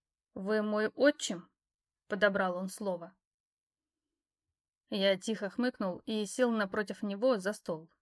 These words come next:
Кажется, у нас назрел серьёзный мужской разговор.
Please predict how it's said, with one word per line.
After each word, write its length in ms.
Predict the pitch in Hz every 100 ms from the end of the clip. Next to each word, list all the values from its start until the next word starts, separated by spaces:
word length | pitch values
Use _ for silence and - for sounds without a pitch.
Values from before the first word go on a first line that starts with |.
| _ _ _ _ _ _
Кажется, 480 | 190 214 269 - 285
у 80 | 233
нас 280 | 214 226
назрел 460 | 240 214 196 196 202
серьёзный 600 | - 185 185 190 240 208
мужской 400 | 190 - - 196
разговор. 520 | 196 - 196 180 -